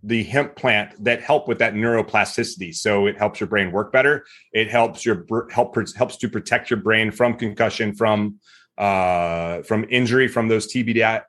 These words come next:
T B I events. And it also helps your brain repair itself. Now, I'm not making medical claims there.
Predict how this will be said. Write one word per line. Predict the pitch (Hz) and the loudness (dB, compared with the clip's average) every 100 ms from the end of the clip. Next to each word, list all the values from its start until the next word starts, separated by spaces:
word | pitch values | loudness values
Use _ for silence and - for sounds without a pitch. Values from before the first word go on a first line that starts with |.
| _ | _
T | - 131 | -6 -4
B | 117 117 | 2 2
I | 113 | 4
events. | 107 113 110 | 2 -2 -2
And | 113 | -4
it | 113 | 0
also | 151 156 139 | 2 2 0
helps | 117 113 - | 0 -2 -4
your | 104 | -6
brain | - 113 110 104 - _ | -2 0 2 0 -8 _
repair | 110 107 - 110 110 | -4 -4 -2 0 0
itself. | 78 - 76 - _ _ _ _ | -2 -10 -14 -14 _ _ _ _
Now, | 117 113 101 | 0 0 0
I'm | 131 | 0
not | 143 147 | 2 2
making | 139 131 120 | 2 0 2
medical | 139 151 143 | 2 0 -2
claims | 160 165 165 | 0 0 0
there. | 170 185 - | 0 0 -4